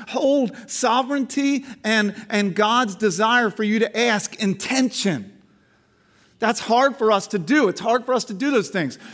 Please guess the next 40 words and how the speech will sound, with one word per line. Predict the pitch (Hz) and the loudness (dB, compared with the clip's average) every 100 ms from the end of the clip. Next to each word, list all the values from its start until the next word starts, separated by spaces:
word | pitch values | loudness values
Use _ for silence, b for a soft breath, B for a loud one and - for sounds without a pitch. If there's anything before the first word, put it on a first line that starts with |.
| B | B
But | 220 226 - B - - - | -2 -2 -4 B -20 -18 -6
the, | 226 | -4
the, | 185 214 202 180 208 | 0 0 0 0 -4
the | 220 | -4
Scripture | - 269 262 262 | -2 -6 -6 -8
tells | - 269 311 196 | -2 0 0 -2
us | 160 | -4
in | 196 | 0
other | 214 240 208 226 - | 0 0 -4 -8 -2
Gospels, | 233 254 294 - 156 131 - B - | 0 0 -2 -4 -6 -6 -12 B -4
"Ask, | 233 285 220 - - | 0 2 0 -2 -6
seek, | - 294 240 - | 0 2 0 -2
knock." | 160 220 302 220 - | -2 2 2 0 0
Like, | 208 185 B B 208 | 0 0 B B 0
the, | 214 | 0
the | 190 208 | 0 -6
Spirit | - - 294 311 | -6 -4 -2 -2
of | 196 160 | -4 -2
God | 226 294 233 185 185 B 196 _ _ - | 0 2 2 0 -6 B -20 _ _ -4
tells | 233 285 330 | 0 2 2
us | 220 - | 0 -2
to | - | -2
do | 190 165 320 359 | -2 0 2 2
this. | 160 113 - - - - _ _ _ _ _ _ _ _ _ _ | 0 -2 -8 -16 -18 -20 _ _ _ _ _ _ _ _ _ _
Right | 135 175 233 | -4 0 0
here, | 277 302 | 0 -2
Jesus | 160 156 220 226 | -2 -2 -2 -2
says, | 214 208 | -2 0
"Whatever | 170 175 196 214 | 0 2 2 0
you | 247 269 285 | -2 0 2
ask." | 311 139 - B B | 2 -2 -8 B B
So | 233 | -2
the | 220 | 0
implication | 233 262 285 247 349 285 | 0 -2 -4 -2 -2 -2
is | 226 190 | -2 -2
you | 233 | -2
should | 294 339 | -2 -2
be | 302 262 | -2 0
asking | 294 311 - 294 | 0 -4 -6 -4
God | 185 131 131 | -4 -4 -6